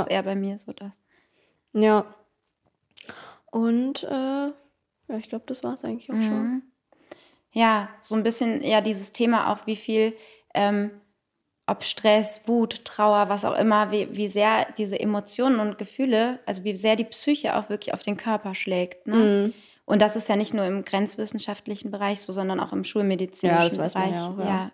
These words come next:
Speaker 1: genau.
Speaker 2: Dass der Darm ja auch irgendwie sowieso dein, das zweite Herz ist oder sowas. Oder irgendwie so, dass halt auch viele
Speaker 1: Mit Darm
Speaker 2: Darm
Speaker 1: kennst
Speaker 2: ist
Speaker 1: du
Speaker 2: halt
Speaker 1: dich besser aus als ich.
Speaker 2: Ja, Darm ist halt auch so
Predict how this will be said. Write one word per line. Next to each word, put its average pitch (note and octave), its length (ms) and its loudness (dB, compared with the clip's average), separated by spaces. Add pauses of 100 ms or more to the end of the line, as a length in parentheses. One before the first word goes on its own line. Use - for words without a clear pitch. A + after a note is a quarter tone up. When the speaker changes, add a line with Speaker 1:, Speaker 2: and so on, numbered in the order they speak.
(120)
Speaker 1:
genau. G3 400 -4 (460)
Speaker 2:
Dass - 160 -2
der G3+ 120 6
Darm G3 420 4
ja G3 140 4
auch F#3+ 140 2
irgendwie F#3+ 240 0
sowieso F#3 400 2
dein, F3+ 440 0 (280)
das - 180 -8
zweite F#3+ 380 2
Herz F#3+ 400 0
ist D4+ 100 -4
oder C4 220 2
sowas. C4 480 2
Oder F#3+ 160 4
irgendwie G3 240 4
so, F#3+ 120 2
dass F#3 300 -4 (140)
halt G3+ 240 2
auch F3+ 100 0
viele F#3+ 520 2
Speaker 1:
Mit G3+ 200 -6
Darm G#3+ 220 4
Speaker 2:
Darm G#3+ 160 8
Speaker 1:
kennst A#3+ 140 0
Speaker 2:
ist - 40 -2
Speaker 1:
du C4+ 40 2
Speaker 2:
halt A3+ 140 4
Speaker 1:
dich G#3+ 160 -4
besser G#3 340 -2
aus - 180 -8
als F#3+ 240 -12
ich. G3+ 180 -14
Speaker 2:
Ja, G#3+ 160 6
Darm G#3 220 6
ist A#3 80 -4
halt A#3 160 6
auch G#3+ 100 2
so G#3+ 320 -2